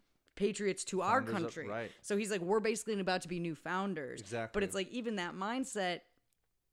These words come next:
Speaker 1: can be, that ca-, that mindset can be tricky 'cause it almost starts going into the realm of, like, what a vigilante is.
Speaker 2: Sure.
Speaker 1: 'Cause you're like, "Oh, I'm fighting for a higher cause," but it's also like,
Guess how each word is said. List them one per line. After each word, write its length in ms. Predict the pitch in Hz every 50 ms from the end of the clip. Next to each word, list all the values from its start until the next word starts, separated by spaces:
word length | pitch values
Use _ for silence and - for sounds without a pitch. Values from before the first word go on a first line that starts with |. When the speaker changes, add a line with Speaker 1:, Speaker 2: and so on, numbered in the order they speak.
| _ _ _ _ _
Speaker 1:
can 220 | - - 214 220
be, 300 | 196 196 196 180 180 - -
that 180 | 165 185 175 - -
ca-, 80 | 220 -
that 140 | 196 202 202
mindset 360 | 202 220 247 262 - 269 247
can 120 | - 233
be 200 | 190 190 185 - - - - - - -
tricky 300 | - - 285 - 247 233
'cause 160 | - 240 196
it 100 | 202 196 -
almost 300 | 208 208 220 247 254 240
starts 260 | 240 - 220 202 160 151
going 280 | 202 196 196 196 190 190
into 180 | 196 185 -
the 140 | 175 175 175
realm 320 | 160 170 170 175 180 180
of, 180 | 175 165 165 147
like, 180 | 175 170 165 -
what 180 | 165 165 185 165
a 60 | 170
vigilante 720 | 147 175 170 143 165 160 160 165 170 175 170 - 233 233 233
is. 220 | 247 277 302 302
Speaker 2:
Sure. 280 | - 120 131 127 110 - - - _
Speaker 1:
'Cause 140 | - 240 190
you're 100 | 214 220
like, 180 | 208 196 180 -
"Oh, 140 | - 220 208
I'm 280 | 202 196 190 190 180 147 - _
fighting 240 | - 214 196 208 196
for 120 | - 190
a 60 | 185 170
higher 240 | 185 185 170 170
cause," 340 | 165 - - 220 220 226 208
but 120 | 185 180 175
it's 100 | 180 196
also 220 | 196 190 - 185
like, 180 | 175 170 156